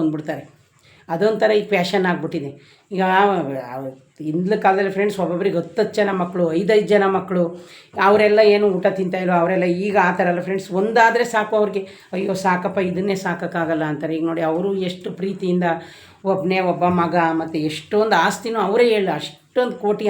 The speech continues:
ಆಸ್ತಿ ಅವ್ರದ್ದು ಫ್ರೆಂಡ್ಸ್. ಈಗ ನೋಡಿ ಮಗನೇ ಇಲ್ಲ. ಈಗ ಅವ್ರ ಆಸ್ತಿ ಏನೇ ಇದ್ರೂ ಫ್ರೆಂಡ್ಸ್, ಆಸ್ತಿ ತಿನ್ನೋರು ಯಾರಿದ್ದಾರೆ? ಇಷ್ಟೇ ನೋಡಿ ಜೀವನ. ನಾವು ಎಷ್ಟೇ ಕೋಟಿ ಸಂಪಾದನೆ ಮಾಡಿದ್ರೂ ಹಣವಿದ್ರೂ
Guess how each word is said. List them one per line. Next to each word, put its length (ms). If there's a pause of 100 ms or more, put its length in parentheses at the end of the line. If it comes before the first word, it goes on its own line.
ಆಸ್ತಿ 280
ಅವ್ರದ್ದು 220
ಫ್ರೆಂಡ್ಸ್. 220 (400)
ಈಗ 120 (100)
ನೋಡಿ 120 (120)
ಮಗನೇ 380
ಇಲ್ಲ. 100 (340)
ಈಗ 160
ಅವ್ರ 100 (180)
ಆಸ್ತಿ 240 (180)
ಏನೇ 240
ಇದ್ರೂ 320
ಫ್ರೆಂಡ್ಸ್, 240 (260)
ಆಸ್ತಿ 220 (100)
ತಿನ್ನೋರು 380
ಯಾರಿದ್ದಾರೆ? 420 (580)
ಇಷ್ಟೇ 300
ನೋಡಿ 180 (120)
ಜೀವನ. 220 (100)
ನಾವು 220
ಎಷ್ಟೇ 220 (120)
ಕೋಟಿ 320
ಸಂಪಾದನೆ 440
ಮಾಡಿದ್ರೂ 440
ಹಣವಿದ್ರೂ 580